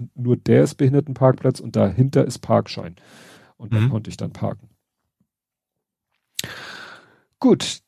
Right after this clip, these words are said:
Speaker 1: dann ähm, äh, habe ich gesagt, Fäden raus, Impfe rein. Ich hatte ja erzählt, glaub ich, dass ich beim Hautarzt war und mir so ein Leberfleck auf dem Rücken rausgeschnitzt worden ist.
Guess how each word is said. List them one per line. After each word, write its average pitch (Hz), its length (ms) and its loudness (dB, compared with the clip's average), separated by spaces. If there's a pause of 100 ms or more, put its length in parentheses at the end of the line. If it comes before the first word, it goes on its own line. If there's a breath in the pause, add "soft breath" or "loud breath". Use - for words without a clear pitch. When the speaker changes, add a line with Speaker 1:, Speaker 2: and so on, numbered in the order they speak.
(140)
Speaker 1:
dann 196 800 2 (500 loud breath)
ähm, 135 840 4 (720)
äh, 120 60 -2
habe 127 160 2
ich 120 80 -4
gesagt, 123 280 2
Fäden 139 300 2
raus, 135 280 4
Impfe 139 360 -2
rein. 151 300 4 (320 loud breath)
Ich 127 220 0
hatte 147 200 4
ja 135 160 8
erzählt, 139 500 2
glaub 143 240 4
ich, 143 120 -2
dass 131 160 -4
ich 117 80 -10
beim 117 180 -2
Hautarzt 135 400 2
war 127 140 6
und 113 100 -4
mir 110 120 2
so 107 100 -4
ein 98 60 -8
Leberfleck 104 520 -4
auf 104 120 -8
dem 107 100 -14
Rücken 104 240 -14
rausgeschnitzt 104 720 -10
worden 101 240 -8
ist. 151 280 0